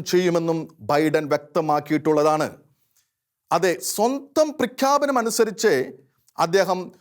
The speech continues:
വെറുപ്പിനെ തൂത്തകറ്റി. എല്ലാവർക്കും അവസരവും അന്തസ്സും അഭിമാനവും ഉറപ്പിക്കാൻ ശ്രമം തുടങ്ങിക്കഴിഞ്ഞു. പക്ഷേ അദ്ദേഹത്തിൻ്റെ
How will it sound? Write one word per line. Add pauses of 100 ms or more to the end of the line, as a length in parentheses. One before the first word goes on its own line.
(280)
വെറുപ്പിനെ (320)
തൂത്തകറ്റി. (840)
എല്ലാവർക്കും (140)
അവസരവും
അന്തസ്സും (180)
അഭിമാനവും (260)
ഉറപ്പിക്കാൻ (280)
ശ്രമം (100)
തുടങ്ങിക്കഴിഞ്ഞു. (1300)
പക്ഷേ (680)
അദ്ദേഹത്തിൻ്റെ